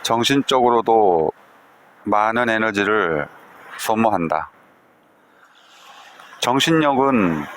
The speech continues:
한정적이다. 그러니 중요한 곳에 집중할 줄 알아야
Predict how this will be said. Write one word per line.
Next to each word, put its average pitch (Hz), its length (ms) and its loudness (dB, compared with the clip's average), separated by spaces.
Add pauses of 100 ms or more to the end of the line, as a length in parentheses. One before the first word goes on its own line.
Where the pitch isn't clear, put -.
(420)
한정적이다. 117 1000 -2 (1700)
그러니 117 680 0 (1160)
중요한 143 520 2
곳에 113 800 2
집중할 120 560 -2
줄 90 560 0 (360)
알아야 101 600 2